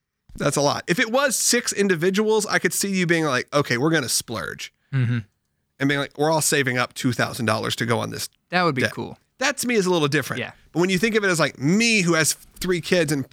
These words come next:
Speaker 1: family of five, it's, I'm just throwing down a credit card for it.
Speaker 2: Right.
Speaker 1: That's a lot.
Speaker 2: That's a lot.
Speaker 1: That's like a whole week in, like, the best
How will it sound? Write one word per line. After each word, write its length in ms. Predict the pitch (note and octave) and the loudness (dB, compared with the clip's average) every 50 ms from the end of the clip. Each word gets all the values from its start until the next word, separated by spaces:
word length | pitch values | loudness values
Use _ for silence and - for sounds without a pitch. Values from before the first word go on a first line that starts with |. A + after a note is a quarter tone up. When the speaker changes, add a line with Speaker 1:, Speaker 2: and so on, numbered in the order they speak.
| _ _ | _ _
Speaker 1:
family 240 | - E3 E3 E3 D#3 C#3 | 0 0 2 2 2 2
of 60 | - | 2
five, 380 | - F3+ F3 E3+ E3 D#3+ D3+ - - _ _ _ | 2 0 2 2 2 0 0 -4 -10 _ _ _
it's, 180 | - C#3 - | -8 -2 0
I'm 160 | F3+ F3 F#3 F3+ | 0 2 2 2
just 220 | D#3 E3+ D3+ - - | 0 0 0 -2 -4
throwing 360 | D#3 D#3+ E3 D#3+ D#3 C#3 C3+ | -2 2 2 4 4 4 2
down 280 | C3 C3+ C#3+ C#3+ C#3+ B2+ | 2 2 2 4 4 4
a 100 | A#2+ - - _ _ _ | 2 0 -2 _ _ _
credit 240 | - E3 E3 - | -2 0 0 0
card 260 | - C#3 B2+ B2 A#2 A2 | 0 0 0 0 0 0
for 220 | B2+ B2+ A2+ A#2 | 0 0 0 0
it. 80 | - - _ - | 0 -2 _ -4
Speaker 2:
Right. 280 | C3+ B2 A#2+ B2 - - _ _ _ _ | -2 -2 -2 -2 -6 -12 _ _ _ _
Speaker 1:
That's 220 | - D3+ E3+ E3+ F#3 | -4 0 0 2 2
a 100 | E3 D#3 | 2 2
lot. 380 | D3+ D3+ D#3 C#3+ A#2+ A2+ - - _ _ B2 | 2 2 2 2 2 0 -4 -8 _ _ -20
Speaker 2:
That's 160 | B2+ - - | -20 -20 -20
a 40 | A2 | -20
lot. 460 | G#2 G#2 A2+ B2 B2+ B2+ B2 A2 - | -20 -18 -10 -4 0 0 0 2 2
Speaker 1:
That's 220 | - G3 A#3 B3 - | 0 0 0 2 0
like 140 | B3 G#3+ | 0 0
a 140 | G3+ E3+ C#3 | 2 2 2
whole 280 | C3+ D#3 E3+ E3+ D#3+ D3+ | 2 2 2 2 2 2
week 240 | D3+ D3+ C#3+ - _ _ _ _ _ _ _ _ _ | 2 0 0 -2 _ _ _ _ _ _ _ _ _
in, 120 | C#3 C#3 C#3 | -2 0 2
like, 180 | B2 A#2+ - - | 2 0 0 -2
the 100 | C3+ A#2+ | -2 -2
best 500 | - - C#3 B2+ - - - - - | 0 0 2 2 2 0 -4 -8 -12